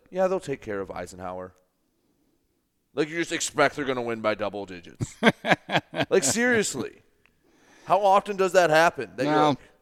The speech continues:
Speaker 2: yeah, it, it, it does seem weird, but, I mean, it just goes to show you that it's, it's high school sports, and unless you're one of the, the big private schools, it,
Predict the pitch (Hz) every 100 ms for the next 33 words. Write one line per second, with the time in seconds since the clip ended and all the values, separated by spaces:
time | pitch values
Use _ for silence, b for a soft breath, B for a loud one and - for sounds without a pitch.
0 | _ _ - 156 127 107 139 170 170 190
1 | 165 165 156 180 185 - 185 165 147 127
2 | 90 120 113 113 113 113 98 113 110 117
3 | 117 117 113 120 123 - 143 - 139 131
4 | 127 - 120 - 101 95 95 95 92 -
5 | - - 110 - - 123 135 - 143 143
6 | 139 - - 104 101 101 - - b b
7 | b b b _ 110 107 104 101 104 -
8 | 95 90 90 120 117 - 127 123 123 117
9 | 117 110 104 113 113 110 98 107 87 113
10 | 104 95 _ _ 104 - 113 110 95 -
11 | 120 113 113 - - 107 95 87 87 -
12 | - _ _ _ _ _ _ _ _ _
13 | _ _ _ 147